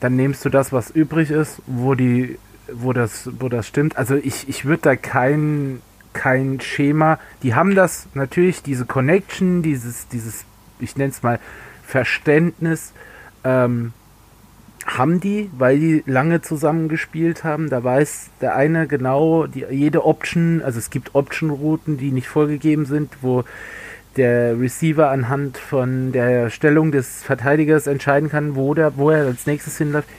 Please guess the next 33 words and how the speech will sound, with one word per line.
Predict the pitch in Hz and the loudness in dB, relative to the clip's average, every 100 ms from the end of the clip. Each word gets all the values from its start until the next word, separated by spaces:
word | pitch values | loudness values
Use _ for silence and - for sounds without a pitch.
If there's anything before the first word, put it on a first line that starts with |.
| - - | -14 -2
die | |
Options | 135 135 - 147 139 147 | 0 0 0 0 0 -2
und | 131 | -2
so | 127 | 2
weiter. | 135 135 | 2 2
Das | 127 | 0
ist | 139 - | -4 -6
für | 143 | -4
die | 135 | -2
völlig | - 147 185 - | 0 2 2 2
klar. | 156 156 - - - - - | 0 0 -4 -14 -16 -16 -2
Aber | 143 147 | 2 4
ich, | 151 - - 139 - - - 151 135 156 - - | 2 -4 -14 -20 -20 -10 -2 0 0 -4 -8 -4
die | 151 127 | -2 2
haben | 151 170 | 4 4
jetzt | 165 - | 4 2
nicht | 165 - - | 0 0 0
unbedingt | 160 160 165 170 165 | 2 2 2 2 0
eine, | 139 135 131 123 - - - - - - - - | -2 0 -2 -4 -12 -20 -20 -20 -20 -20 -20 -10
eine, | 147 135 131 135 127 117 135 - - | -6 -4 -6 -4 -2 -2 -4 -8 -10
eine, | 120 117 113 - _ - - - | -6 -6 -8 -14 _ -20 -20 -14
eine | 127 | -12
Verbesserung | - 117 143 156 196 156 139 | -12 -4 -2 2 2 2 0
des | 123 | -2
Kaders, | - 139 147 202 196 - - _ - | -2 2 4 4 0 -10 -20 _ -2
äh, | 170 170 170 170 147 - | 2 2 2 0 -4 -6
in | 143 127 _ | -4 -6 _
dem | 156 175 | 2 2
Spiel | 180 - 190 | 0 -4 -4
gehabt, | 180 170 180 - | -2 -2 -2 -4
sondern | 156 147 143 | -4 -4 -4
einfach | 131 139 165 - 156 - | -2 -2 -2 -4 -4 -2
nur | 156 170 175 | 0 0 0